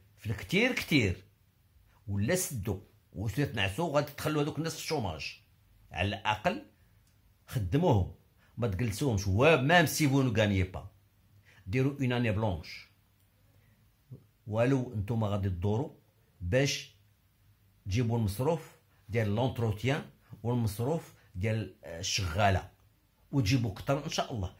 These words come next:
ولكن خاصكم تنوضوا ديروا بحساب المغاربه. السياحه في بلاصه المغربي يمشي لتركيا ولا يمشي لاسبانيا ولا يمشي لفرنسا ولا، اللهم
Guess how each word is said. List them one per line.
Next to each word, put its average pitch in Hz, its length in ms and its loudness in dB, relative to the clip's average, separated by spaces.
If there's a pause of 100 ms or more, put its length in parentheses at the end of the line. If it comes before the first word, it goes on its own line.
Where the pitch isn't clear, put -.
(140)
ولكن 90 520 -4 (300)
خاصكم 117 760 -6 (760)
تنوضوا 104 500 0 (1500)
ديروا 110 340 2
بحساب 104 640 -2 (920)
المغاربه. 95 920 2 (200)
السياحه 104 680 -4
في 95 100 -6
بلاصه 98 400 -4
المغربي 98 600 0
يمشي 90 260 -6
لتركيا 95 920 -4 (240)
ولا 98 240 2
يمشي 95 240 0
لاسبانيا 104 760 0 (200)
ولا 110 240 2
يمشي 107 200 0
لفرنسا 110 540 -2
ولا، 113 340 -2 (220)
اللهم 87 640 0